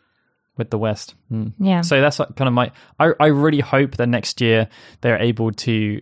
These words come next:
Speaker 1: like, turn it around, start showing off some crazy stuff about the
Speaker 2: Mm.
Speaker 1: game and, and really get people excited about it.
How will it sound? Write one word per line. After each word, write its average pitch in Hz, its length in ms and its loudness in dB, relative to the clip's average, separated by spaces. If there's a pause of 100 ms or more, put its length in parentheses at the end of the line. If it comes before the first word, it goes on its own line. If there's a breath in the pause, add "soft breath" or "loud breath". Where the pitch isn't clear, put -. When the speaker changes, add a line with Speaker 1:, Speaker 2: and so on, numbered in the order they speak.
Speaker 1:
like, 107 200 -10 (180)
turn 120 180 0
it 85 80 -2
around, 107 480 0
start 110 300 0
showing 110 280 0
off 104 120 -4
some - 120 -10
crazy 110 320 -6
stuff - 280 -4
about 110 200 0
the 101 80 0
Speaker 2:
Mm. 135 60 0
Speaker 1:
game 110 500 0
and, 107 220 -2
and 113 240 -2
really 113 180 0
get 104 140 -6
people 117 220 -8
excited 113 420 -6
about 131 240 2
it. 170 160 0